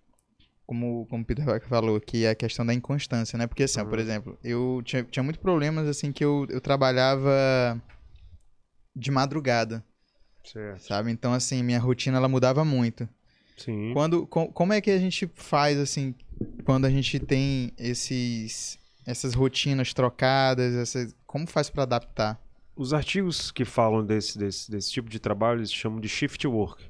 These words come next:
Speaker 2: né? E todos eles relacionam com ganho de peso.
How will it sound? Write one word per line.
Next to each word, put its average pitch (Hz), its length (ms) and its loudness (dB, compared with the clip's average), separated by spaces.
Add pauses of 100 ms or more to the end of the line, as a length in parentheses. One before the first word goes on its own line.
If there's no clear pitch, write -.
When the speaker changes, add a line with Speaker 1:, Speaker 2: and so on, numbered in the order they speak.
(640)
Speaker 2:
né? 104 180 -2 (640)
E 156 220 -2 (220)
todos 165 360 2
eles 143 240 2
relacionam 139 480 0
com 131 120 -10
ganho 127 180 0
de 120 80 -8
peso. 110 480 -4